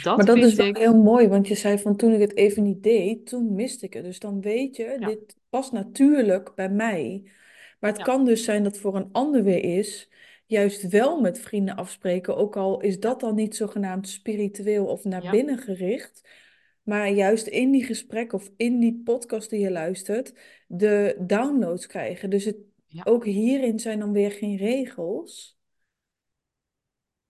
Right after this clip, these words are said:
Speaker 2: Wanneer, ehm, je hoeft niet per se te journalen of in stilte te zijn om je intuïtie goed te ontvangen.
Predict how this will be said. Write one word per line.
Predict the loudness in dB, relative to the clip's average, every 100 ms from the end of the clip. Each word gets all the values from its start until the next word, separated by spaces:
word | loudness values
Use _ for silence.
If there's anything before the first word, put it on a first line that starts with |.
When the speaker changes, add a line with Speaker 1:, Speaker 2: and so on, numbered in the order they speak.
| _ _ _
Speaker 2:
Wanneer, | 0 2 2 0 -2 -4 -8 _ _ -20 _
ehm, | -6 -4 -4 -6 -6 -6 -8 -8 -10 -12 -16 _ _
je | -4 0
hoeft | 0 0 0
niet | 0 0
per | -4 -6 -8
se | -6 -2 0 -2 -4 -16 _ _ _ _ _
te | -2 0
journalen | 4 4 4 2 0 -2 -4 -6
of | -6 -6 -10 -8
in | -6
stilte | -6 -4 -4 -4 -8
te | -8 -8
zijn | -6 -6 -6 -4
om | -2 0 0
je | -2
intuïtie | -4 -4 -6 -8 -12
goed | -14 -10
te |
ontvangen. | -6 -6 -4 -6 -4 -8 -10 -12